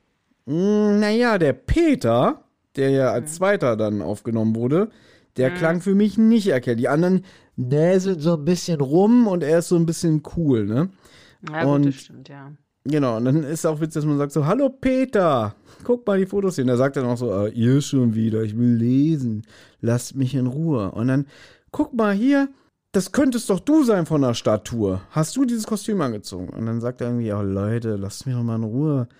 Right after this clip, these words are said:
Speaker 1: Es gibt doch noch andere Leute mit roten Haaren.“ Hm,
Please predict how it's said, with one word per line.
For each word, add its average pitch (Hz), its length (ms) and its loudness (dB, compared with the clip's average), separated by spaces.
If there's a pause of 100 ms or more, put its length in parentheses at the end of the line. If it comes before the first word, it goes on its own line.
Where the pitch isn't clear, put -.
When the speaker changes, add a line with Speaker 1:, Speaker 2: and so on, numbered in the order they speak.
(180)
Speaker 1:
Es - 80 -20
gibt 180 180 -6
doch 208 80 0
noch 220 200 0
andere 285 300 2
Leute 226 380 2
mit 196 180 2
roten 156 380 0
Haaren.“ 110 400 0 (2250)
Hm, 92 360 0